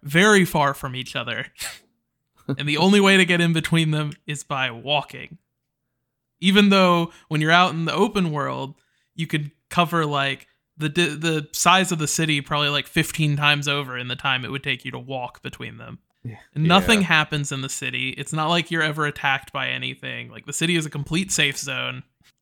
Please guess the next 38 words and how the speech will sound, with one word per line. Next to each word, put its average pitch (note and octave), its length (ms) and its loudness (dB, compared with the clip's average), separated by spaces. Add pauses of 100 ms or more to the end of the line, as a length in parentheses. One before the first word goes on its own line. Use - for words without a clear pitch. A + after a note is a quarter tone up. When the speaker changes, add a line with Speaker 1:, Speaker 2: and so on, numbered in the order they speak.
(100)
Speaker 1:
I, D3 60 -4
I, D3 160 -2
I D3+ 80 -8
don't D3 260 -10
Speaker 2:
It's C3+ 140 -4
Speaker 1:
know. B2+ 120 -8
I E3 120 2
just G#3+ 220 -2
really F3+ 240 0
hate D3 360 -4
when C#3+ 340 -10 (140)
games C#3 320 -8
do C3 140 -12
that. C3 260 -8
I D3 120 -8
feel F3 140 -4
like F3+ 100 -2
it's F#3 120 -10
pretty D3 220 -6
common B2 520 -12 (600)
of C#3 420 -4 (680)
getting F3 340 4
rid D#3 400 6
of D3 220 -4
their C3 200 -4
primary D3 680 0
gameplay C3 760 -8 (120)
when C3+ 180 -10
you're B2+ 140 -8
in C#3+ 160 -2
a C#3 80 0
city - 320 -6
for - 160 -18
some - 260 -12
reason. - 380 -16 (460)
Speaker 2:
Yeah. F#2+ 600 -4 (360)
And A2+ 120 -2
between, D#3 600 -6